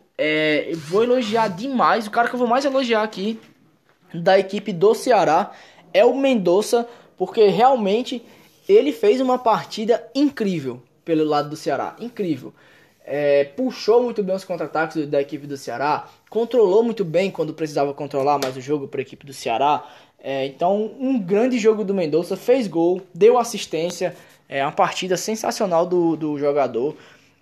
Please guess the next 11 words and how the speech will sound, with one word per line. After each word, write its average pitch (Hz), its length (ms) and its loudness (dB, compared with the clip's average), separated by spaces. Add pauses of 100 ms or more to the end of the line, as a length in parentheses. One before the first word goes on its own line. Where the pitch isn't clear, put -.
(120)
é, 127 180 -4
que 214 140 -12
precisava, 254 640 2
né, 233 160 0
se 240 220 -6
firmar 180 480 0
mais 170 400 2
e 160 60 -8
tudo 175 500 -6
na 165 160 0
equipe, 180 600 -6